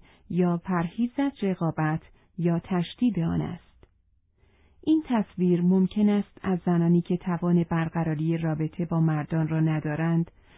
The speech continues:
تا زنانی را که به ظاهر مردان را گرد خود جمع می‌کنند و در ارتباط برقرار کردن با آنها موفق هستند شامل شود. گنجاندن تمامی این زنان در یک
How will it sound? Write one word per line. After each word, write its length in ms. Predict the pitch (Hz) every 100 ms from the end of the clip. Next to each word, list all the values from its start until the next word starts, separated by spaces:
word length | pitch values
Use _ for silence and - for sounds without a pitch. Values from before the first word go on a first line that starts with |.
| - _
تا 180 | - 269 254
زنانی 360 | 226 202 196
را 140 | 185 180
که 180 | -
به 180 | 170 165 -
ظاهر 460 | 160 165 220 247
مردان 500 | 220 185 160 165 160
را 100 | 156
گرد 400 | 151 170 160 -
خود 300 | 160 - 170
جمع 220 | - 165 151
می‌کنند 720 | 151 - 165 151 147 147 _ _ - _
و 100 | 180
در 180 | 170 165 -
ارتباط 560 | 170 - 170 175 170 -
برقرار 460 | 175 165 - 165 160
کردن 520 | - 175 156 190 262
با 120 | 214
آنها 280 | 165 156 165
موفق 640 | 160 156 151 - 170 156 160
هستند 460 | 156 - 220 247 -
شامل 420 | - 208 214 214 -
شود. 320 | 160 - 156 - _ _ _ _ _ _ _ _
گنجاندن 760 | - 247 233 240 240 247 294 302
تمامی 600 | - 226 208 185 190 190
این 300 | 185 180 170
زنان 360 | 175 165 165 170
در 300 | 170 165 165
یک 160 | 180